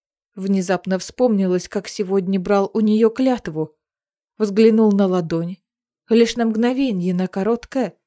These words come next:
мне почудилась боль, как от брачного ритуала.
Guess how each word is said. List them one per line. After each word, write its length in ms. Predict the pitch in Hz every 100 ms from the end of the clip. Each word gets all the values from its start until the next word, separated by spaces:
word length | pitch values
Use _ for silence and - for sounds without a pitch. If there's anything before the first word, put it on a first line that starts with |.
| _ _ _
мне 280 | 190 196 196
почудилась 800 | 190 202 - 262 247 190 185 165
боль, 380 | 170 277 170 - _
как 200 | 214 -
от 120 | 185
брачного 500 | 170 170 - 196 190
ритуала. 640 | 214 214 269 262 175 156